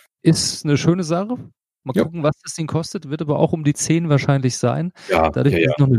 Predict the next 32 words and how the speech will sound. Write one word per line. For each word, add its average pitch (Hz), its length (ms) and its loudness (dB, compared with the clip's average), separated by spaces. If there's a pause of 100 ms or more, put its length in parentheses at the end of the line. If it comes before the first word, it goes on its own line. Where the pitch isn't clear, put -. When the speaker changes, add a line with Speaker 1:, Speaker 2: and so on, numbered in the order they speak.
Speaker 1:
Linked 185 280 4
Action 160 360 -4
liefert, 160 600 0
könnte 160 260 0
es - 80 -4
sogar 131 280 0
noch 135 120 2
einen 123 140 0
Hauch 117 180 2
teurer 98 380 0
werden. 90 240 -4
Vielleicht 95 320 -6
noch 92 60 -10
ein 90 80 -14
Punkt 98 280 -4
oder 92 180 -6
so. 90 260 -12 (840)
Speaker 2:
Ja, 143 220 0
das 165 180 -2
ist, 147 220 -2
das, 143 160 4
das 175 180 2
wird 147 140 6
auch, 131 60 2
Speaker 1:
Andererseits, - 500 0
Speaker 2:
wird - 80 -6
auch 143 100 2
Speaker 1:
es 143 80 2
Speaker 2:
eine 147 120 4
Speaker 1:
ist 139 160 -2
Speaker 2:
coole 294 200 -6
Sache. 147 380 -6